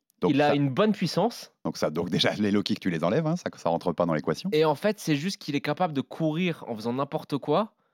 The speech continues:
Speaker 2: et de taper très, très fort avec les petits gants comme il a fait contre Jairzinho. Tout le monde dit, « Ah, le K O contre Jairzinho, tu te rappelles,
Speaker 1: Ouais,
Speaker 2: pendant
Speaker 1: où il
Speaker 2: la
Speaker 1: le
Speaker 2: pandémie ? »
Speaker 1: touche à peine,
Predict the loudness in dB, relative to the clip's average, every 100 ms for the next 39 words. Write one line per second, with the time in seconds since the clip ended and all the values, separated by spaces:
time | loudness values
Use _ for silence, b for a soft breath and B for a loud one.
0 | _ _ _ _ _ _ _ -2 0 0
1 | 0 0 -2 -2 -4 -2 -2 -2 -4 -8
2 | -4 0 0 0 0 0 -2 -4 -2 -2
3 | -2 -2 -4 -4 b -4 0 2 4 4
4 | 4 4 2 2 0 0 0 0 0 0
5 | -2 0 4 4 6 4 4 2 2 2
6 | 4 4 4